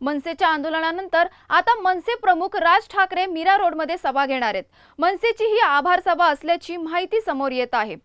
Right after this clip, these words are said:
त्यामुळे या सभेत राज ठाकरे नेमकं काय बोलणार याकडे सर्वांचं लक्ष लागलं आहे. एकनाथ शिंदे यांचे चिरंजीव श्रीकांत शिंदे आणि मंत्री संजय शिरसाट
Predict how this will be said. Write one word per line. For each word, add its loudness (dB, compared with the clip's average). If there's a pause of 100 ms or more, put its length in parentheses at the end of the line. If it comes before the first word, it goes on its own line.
(120)
त्यामुळे -2 (300)
या 2 (100)
सभेत 2
राज 2 (100)
ठाकरे 0
नेमकं -2
काय 4
बोलणार 0
याकडे -2
सर्वांचं -4
लक्ष -4
लागलं -2
आहे. -4 (520)
एकनाथ -2
शिंदे -2
यांचे -2
चिरंजीव -2
श्रीकांत -2
शिंदे -6
आणि 0
मंत्री -6
संजय -2
शिरसाट -4